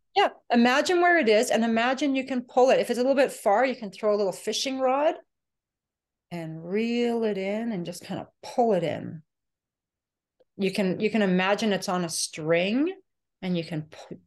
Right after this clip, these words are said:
pull it in that way. Oh, I just,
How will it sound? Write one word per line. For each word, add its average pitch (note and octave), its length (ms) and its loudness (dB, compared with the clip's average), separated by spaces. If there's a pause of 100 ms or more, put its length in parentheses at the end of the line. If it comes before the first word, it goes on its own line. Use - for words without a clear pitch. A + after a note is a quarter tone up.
pull G3 260 2
it F#3 100 2
in E3 220 0
that E3+ 280 -2
way. C4 560 -2 (1600)
Oh, - 400 0 (400)
I G#3+ 120 2
just, B3 380 -2